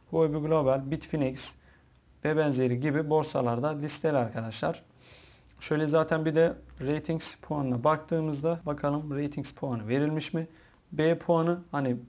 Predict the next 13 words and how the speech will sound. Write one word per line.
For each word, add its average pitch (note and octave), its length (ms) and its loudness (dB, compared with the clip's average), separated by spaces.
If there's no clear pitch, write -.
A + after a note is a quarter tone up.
C'nin F3 380 6
üstü F#3 400 0
gerçekten D#3+ 520 0
de D#3+ 60 0
güzel D3 360 -2
B D3+ 160 4
puanı D3+ 300 -2
var C#3 120 4
arkadaşlar. A#2+ 600 -4
Bu D#3+ 120 2
da D#3 120 4
güzel C#3+ 460 0
değerlendirilebilir C#3 1040 2